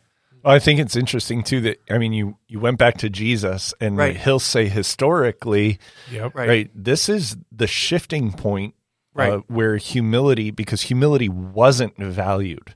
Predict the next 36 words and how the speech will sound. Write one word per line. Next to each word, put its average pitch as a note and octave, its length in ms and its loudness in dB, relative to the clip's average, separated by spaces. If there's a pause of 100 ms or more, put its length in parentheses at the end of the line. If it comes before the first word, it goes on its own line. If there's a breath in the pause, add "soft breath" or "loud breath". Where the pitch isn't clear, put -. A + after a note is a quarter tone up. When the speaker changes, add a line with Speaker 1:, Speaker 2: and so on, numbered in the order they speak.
(120)
Speaker 2:
No. E3+ 360 2
Oh, F#3+ 160 6
no. G#2+ 240 6
Speaker 1:
uh, G#2 100 0
in A#2 160 2
the G2+ 80 2
Greco-Roman G#2 800 2
world. F2+ 300 -2
It A2+ 100 2
was G#2+ 240 2
Speaker 2:
No. A2+ 60 6
Speaker 1:
all A#2 160 6
about, A#2+ 340 4
how A2+ 160 2
do G2+ 80 -2
I F#2+ 100 0
establish G2 640 -2
my, F#2+ 380 -6
my G2+ 220 -4
accolade-, G2+ 760 -4
my G2 200 -4
accolades, B2+ 560 -2
awards, A2+ 500 0
so A2+ 100 -2
that G#2+ 160 2
when A2 140 0
I G2+ 120 -2
die, A#2 220 0
you A#2+ 140 -2
know, G#2 80 0
my G2 160 -2
name A#2 360 -2
lives A2 220 -2
on, G#2+ 260 -2
my F#2+ 120 -2
legacy. G#2+ 720 -2